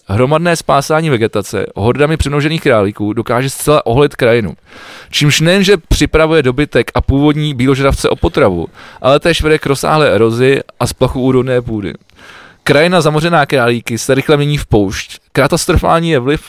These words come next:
přemnožených králíků na domácí faunu, která nemá šanci v tak brutální konkurenci. Likvidující ji potravu obstát.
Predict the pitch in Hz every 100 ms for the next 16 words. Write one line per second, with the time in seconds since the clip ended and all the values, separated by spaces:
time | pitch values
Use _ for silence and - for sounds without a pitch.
0 | _ - 143 151 147 156 147 123 131 139
1 | 147 143 135 147 143 135 113 - 107 113
2 | 131 135 117 123 131 135 131 127 139 -
3 | 123 120 - 117 120 117 110 113 92 -
4 | - - - - - - - - - -
5 | 120 147 143 - 147 139 - 110 117 117
6 | 131 123 - - - 78